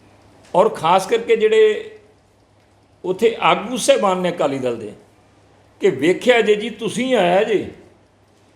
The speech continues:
ਜਾਂ ਮਜੀਠੀਆ ਸਾਹਿਬ ਆਉਣ ਤੇ ਜਾਂ ਤੁਸੀਂ ਆਇਆ ਜੇ, ਹੋਰ ਨਾ ਕੋਈ ਆਵੇ।" ਚਲੋ, ਇਹ ਪਾਰਟੀ ਨੇ ਫੈਸਲਾ ਲੈਣਾ ਸੀਗਾ, ਪਰ ਮੈਂ ਇਹਦੇ ਦਰਮਿਆਨ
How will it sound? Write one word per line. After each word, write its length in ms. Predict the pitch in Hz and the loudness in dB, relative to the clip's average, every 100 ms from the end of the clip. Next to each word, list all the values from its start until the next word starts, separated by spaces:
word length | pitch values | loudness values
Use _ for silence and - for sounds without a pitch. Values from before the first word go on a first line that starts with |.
| _ _ _ _ _ - | _ _ _ _ _ -2
ਜਾਂ 240 | 151 220 | 2 2
ਮਜੀਠੀਆ 480 | 220 185 190 - 240 | 2 0 -2 0 0
ਸਾਹਿਬ 280 | 190 226 233 | 2 2 2
ਆਉਣ 220 | 233 233 | -2 0
ਤੇ 100 | 247 | 0
ਜਾਂ 200 | 247 233 | 2 0
ਤੁਸੀਂ 400 | 233 208 247 247 | -2 -6 -4 0
ਆਇਆ 200 | 226 202 | 2 4
ਜੇ, 120 | 226 | 4
ਹੋਰ 300 | 214 180 196 | 2 2 2
ਨਾ 120 | 220 160 | 0 -2
ਕੋਈ 220 | 147 139 | -2 -4
ਆਵੇ।" 160 | 113 - - _ _ _ _ _ _ _ _ _ _ _ _ _ | -4 -10 -20 _ _ _ _ _ _ _ _ _ _ _ _ _
ਚਲੋ, 280 | - 156 196 | 0 2 2
ਇਹ 60 | 202 | 0
ਪਾਰਟੀ 420 | 196 147 147 185 | 0 -2 -2 -2
ਨੇ 80 | 180 | -6
ਫੈਸਲਾ 380 | 143 175 170 185 | -4 -4 -4 -4
ਲੈਣਾ 260 | 170 175 | -2 -4
ਸੀਗਾ, 280 | 147 160 170 - - _ _ _ _ _ _ _ _ _ _ _ _ _ _ _ _ _ - | -6 -8 -10 -12 -20 _ _ _ _ _ _ _ _ _ _ _ _ _ _ _ _ _ 0
ਪਰ 140 | 185 | 2
ਮੈਂ 180 | 240 247 | 4 2
ਇਹਦੇ 300 | 254 226 254 | 2 2 2
ਦਰਮਿਆਨ 840 | 214 208 185 185 202 208 190 156 | 0 0 0 0 0 0 -2 -4